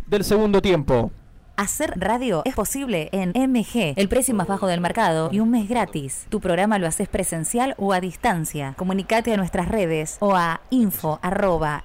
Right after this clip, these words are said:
Speaker 2: M G radio punto com punto ar. M G Radio te va a sorprender.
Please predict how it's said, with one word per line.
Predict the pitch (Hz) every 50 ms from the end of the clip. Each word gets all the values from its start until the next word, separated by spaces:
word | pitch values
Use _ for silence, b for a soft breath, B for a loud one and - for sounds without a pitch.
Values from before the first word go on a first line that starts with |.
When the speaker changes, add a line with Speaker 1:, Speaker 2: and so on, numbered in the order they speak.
| - -
Speaker 2:
M | 226 247 254 247 247 226
G | - - - 190 -
radio | - 185 208 220 226 208 175 156
punto | - - 254 254 247 - 214 180
com | - 190 190 196 208 208
punto | - - 180 175 180 - 190 185
ar. | 170 147 147 - 147 - -
M | 214 226 233 233 226 170
G | - - - 196
Radio | 196 180 175 185 202 214 185 156 143 143 -
te | - 190 165
va | 175 202 220 220
a | 202
sorprender. | - - 208 190 175 180 170 165 165 165 147 139 135